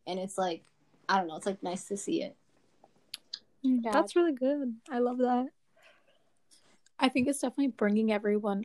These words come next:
Speaker 3: closer together and, like, united as, like, we should be.
Speaker 1: Yeah.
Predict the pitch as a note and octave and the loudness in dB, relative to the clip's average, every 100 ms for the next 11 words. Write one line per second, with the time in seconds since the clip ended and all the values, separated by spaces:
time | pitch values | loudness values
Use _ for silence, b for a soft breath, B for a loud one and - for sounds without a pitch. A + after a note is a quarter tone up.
0 | - - - G3+ G3+ - G#3 G#3 - G3 | -8 -20 -2 0 0 -2 0 -2 -6 -8
1 | F3+ E3+ G3 A#3 C#4 - _ _ _ _ | -6 -6 -4 -4 -6 -10 _ _ _ _
2 | _ _ _ _ - G#3+ G3+ F#3 - F#3+ | _ _ _ _ 2 4 4 0 0 0
3 | F#3 F3 F3+ A3 B3+ _ _ _ _ _ | 0 -2 -4 -4 -6 _ _ _ _ _
4 | _ _ _ - - - G#3+ G#3 G3 F#3+ | _ _ _ -20 -20 0 4 4 2 -6
5 | F#3+ F#3+ - F#3+ F#3 F3+ D#3 - _ _ | -2 -4 0 -2 -2 -8 -8 -18 _ _
6 | _ _ _ - - - - - | _ _ _ -20 -12 -6 -6 -6